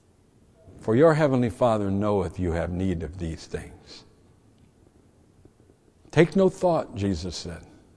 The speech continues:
But what do we do? We focus our hearts and minds, and we devote our life toward the pursuit of those things.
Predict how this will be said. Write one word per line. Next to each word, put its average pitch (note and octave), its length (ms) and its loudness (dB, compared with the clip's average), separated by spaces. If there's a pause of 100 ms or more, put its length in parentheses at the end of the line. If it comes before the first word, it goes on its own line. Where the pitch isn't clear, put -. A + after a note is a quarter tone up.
(1200)
But G#2+ 100 -2
what C3 140 4
do F3+ 80 6
we F#3 180 6
do? G2 220 -2 (2500)
We B2 140 2
focus B2 520 2
our G2 180 4
hearts A#2 380 -2
and A2 100 0
minds, A2 460 -2
and G#2+ 120 -4
we G#2+ 100 -2
devote G#2 480 0
our F#2+ 180 0
life A2+ 500 2
toward G#2+ 300 -2
the G2+ 80 0
pursuit D3+ 500 -2
of F2+ 140 -4
those D2 220 -12
things. - 200 -20